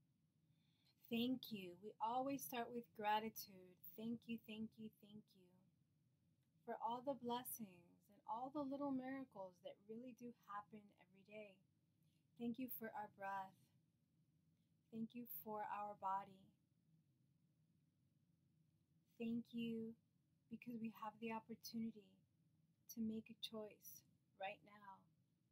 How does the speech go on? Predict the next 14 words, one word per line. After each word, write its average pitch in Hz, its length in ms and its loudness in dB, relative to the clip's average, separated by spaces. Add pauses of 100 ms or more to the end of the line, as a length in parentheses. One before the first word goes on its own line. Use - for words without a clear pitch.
to 233 40 -6 (120)
be 214 80 -2
still 208 560 -4 (840)
and 214 120 -10
to 220 160 -10
go 196 240 -8
inside 180 600 -6 (2000)
for 226 160 2
healing. 208 560 -4 (4000)
Calling 254 320 4
upon 220 720 0 (640)
the 208 60 -18 (120)
beautiful 254 560 -2
hearts 202 560 -6